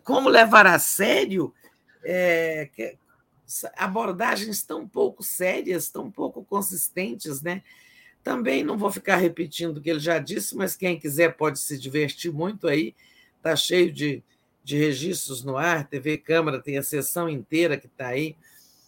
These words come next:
é, no, no YouTube, pra quem quiser ver, né? Não era assim, né? É, ó, eu até vou falar, "Tereza, esse debate já existiu em governos anteriores?" Sempre houve,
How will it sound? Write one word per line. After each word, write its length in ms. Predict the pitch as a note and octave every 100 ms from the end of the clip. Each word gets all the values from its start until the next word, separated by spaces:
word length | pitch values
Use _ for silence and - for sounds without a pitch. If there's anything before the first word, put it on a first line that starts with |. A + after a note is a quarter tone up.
| _ -
é, 880 | B2+ C3 C3 B2+ B2 A2 G#2+ D#2+ A2+
no, 340 | B2+ B2+ G2
no 260 | B2+ B2+ B2
YouTube, 560 | A2+ - D#3 F3 D3
pra 180 | - B2+
quem 260 | - B2 A#2
quiser 400 | A2 - A#2+ G2
ver, 340 | D3+ F3 G3+ _ _
né? 240 | A#2 D#3+ G3 _ _ _ _ _ _ _ _ _ _ -
Não 320 | D3 F#3 F4+
era 280 | G4+ - F#3
assim, 540 | D3 - C#3+ C3 G2+ F#2+
né? 340 | C#3+ F#3 F#3 _ _ _ _ -
É, 800 | C#3+ C#3 C3+ C3 B2+ A2+ G#2 - _ _ _ _ _
ó, 320 | - E3 C3+ -
eu 140 | F3
até 240 | F3 F#3+
vou 160 | F#3+ F#3+
falar, 480 | D#3+ D#3+ D3 B2+ - _ _ _
"Tereza, 400 | F#3 F#3 G3+ F3+
esse 180 | E3+ -
debate 400 | E3+ D#3+ F3+ C#3+
já 80 | D#3+
existiu 440 | D#3 D3 - D#3
em 20 |
governos 480 | C#3 B2+ C#3+ C#3 A#2+
anteriores?" 840 | C#3 A#2+ B2+ C3 E3+ D#3+ - - _ _ _ _ _ _ _
Sempre 880 | - - - A3 A#3+ - B3 G3+ A3+
houve, 600 | F3 D#3+ D#3+ E3 G#3+ C#4+